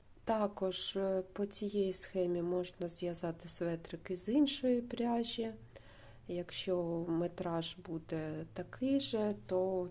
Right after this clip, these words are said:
триста грамів пряжі вам вистачить. Е, навіть його можна зробити трохи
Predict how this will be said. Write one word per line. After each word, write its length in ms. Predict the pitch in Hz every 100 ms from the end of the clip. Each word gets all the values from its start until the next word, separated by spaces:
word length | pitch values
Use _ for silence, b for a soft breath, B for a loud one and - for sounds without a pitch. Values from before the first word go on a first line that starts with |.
| -
триста 400 | 165 165 - 165
грамів 400 | 165 165 156 165 -
пряжі 440 | - 226 240 208
вам 400 | 180 175 190 190 -
вистачить. 760 | 175 165 - 139 - - - - B B B B -
Е, 240 | 170 180
навіть 640 | 185 196 180 165 165 -
його 300 | 160 165 170
можна 500 | 175 185 180 170 160
зробити 640 | 160 175 165 170 165 165 160
трохи 440 | 170 170 165 160